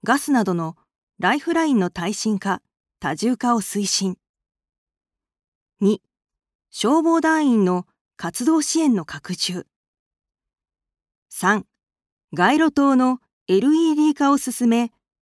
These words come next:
防犯性を高めるデザインに変更。新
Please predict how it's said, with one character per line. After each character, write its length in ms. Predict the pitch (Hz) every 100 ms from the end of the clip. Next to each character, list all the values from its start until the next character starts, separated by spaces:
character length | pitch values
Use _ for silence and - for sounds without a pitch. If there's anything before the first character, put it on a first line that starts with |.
| _
防 200 | 160 196
犯 240 | 254 294 269
性 200 | 277 269
を 80 | 269
高 260 | 247 247
め 120 | 240
る 160 | 208 170
デ 160 | - 160
ザ 160 | 190
イ 100 | 294
ン 60 | 277
に 100 | 180
変 260 | - 170 185
更。 300 | 175 180 - _ _ _ _ _ _ _ _ _ _ _ _ _ _ _ _ _ _ _ _ _ _ _
新 400 | - - 226